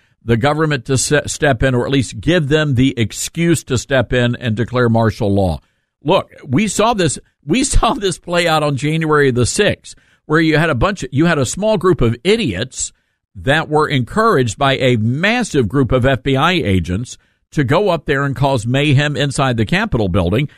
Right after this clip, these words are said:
And look, look at the aftermath of that. So it's not out of the realm of possibility that the government would step in and create some sort of chaos.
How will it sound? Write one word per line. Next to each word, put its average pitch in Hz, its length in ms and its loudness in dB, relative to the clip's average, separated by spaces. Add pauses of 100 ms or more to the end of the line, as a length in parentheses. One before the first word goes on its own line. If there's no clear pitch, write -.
(160)
And 117 180 0
look, 185 260 0 (120)
look 208 240 0
at 165 100 -4
the 170 160 -2
aftermath 139 540 -2
of 98 100 0
that. 165 340 -2
So 127 200 0
it's 123 180 -2
not 220 340 0 (400)
out 208 160 2
of 208 60 -2
the 165 100 2
realm 170 300 0
of 135 140 0
possibility 139 800 2 (360)
that 123 260 0
the 131 100 -2
government 139 480 0
would 113 160 -2
step 143 320 -2
in 139 120 4
and 107 160 0
create 139 380 0
some 135 220 -2
sort 127 200 0
of 98 120 0
chaos. 87 640 -2